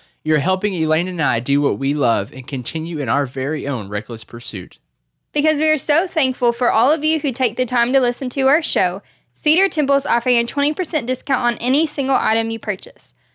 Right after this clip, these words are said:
Speaker 2: Head over to cedar temple dot com and use offer code T R P podcast in all caps at checkout. That's T R P P O D C A S T,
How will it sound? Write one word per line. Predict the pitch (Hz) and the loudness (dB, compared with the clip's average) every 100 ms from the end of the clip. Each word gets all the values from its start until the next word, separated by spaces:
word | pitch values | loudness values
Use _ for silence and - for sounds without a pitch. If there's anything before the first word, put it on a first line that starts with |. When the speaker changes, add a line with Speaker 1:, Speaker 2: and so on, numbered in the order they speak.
| _ | _
Speaker 2:
Head | - 320 | 0 2
over | 370 | 2
to | 370 | 0
cedar | - 269 320 | 0 0 0
temple | 302 302 269 254 | 2 2 2 2
dot | 233 262 | 2 0
com | 254 196 190 220 | 0 0 0 -2
and | 226 | 0
use | 240 233 | 0 2
offer | 233 247 285 | 0 0 -2
code | 254 214 208 _ | 2 2 0 _
T | - 302 311 | 0 0 4
R | 320 349 | 2 2
P | - 254 254 | 0 -2 -2
podcast | - 214 220 220 - 220 - | -2 -2 -2 -2 -4 -4 -6
in | 233 - | -4 0
all | 226 269 | 2 2
caps | 269 233 - | 0 -4 -2
at | 247 - | -4 -2
checkout. | 226 - 208 - _ _ _ _ - | -4 -2 -6 -6 _ _ _ _ -2
That's | 254 - | 0 0
T | - 311 | 0 2
R | 339 285 | 2 2
P | 277 240 277 - _ - | 2 2 0 -6 _ -4
P | 311 302 | 0 4
O | 311 302 | 2 2
D | 233 226 269 | 0 -2 -4
C | - 294 285 | -4 0 2
A | 294 277 | 2 2
S | 285 - | 0 0
T, | - 208 202 | -6 -6 -6